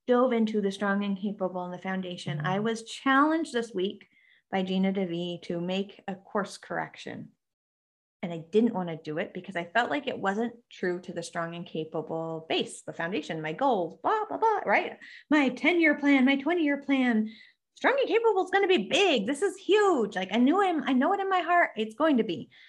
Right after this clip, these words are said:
Speaker 1: It's not a question. It's just a how, when kind of a thing. And that often unveils itself as you go. You pivot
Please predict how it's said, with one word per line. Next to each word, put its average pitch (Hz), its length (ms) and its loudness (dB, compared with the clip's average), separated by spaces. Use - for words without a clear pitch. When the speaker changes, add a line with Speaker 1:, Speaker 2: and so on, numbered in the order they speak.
Speaker 1:
It's 214 140 -4
not 269 140 2
a 320 100 -2
question. 214 340 -2
It's 220 120 0
just 220 240 -2
a 196 380 0
how, 196 300 0
when 175 320 -2
kind 170 180 -6
of 165 60 -10
a 185 60 -6
thing. 190 300 -4
And 180 180 -4
that 202 260 -2
often 202 360 0
unveils 185 400 -2
itself 180 320 -8
as 185 100 -6
you 214 80 0
go. 226 220 0
You 160 140 -4
pivot - 440 -4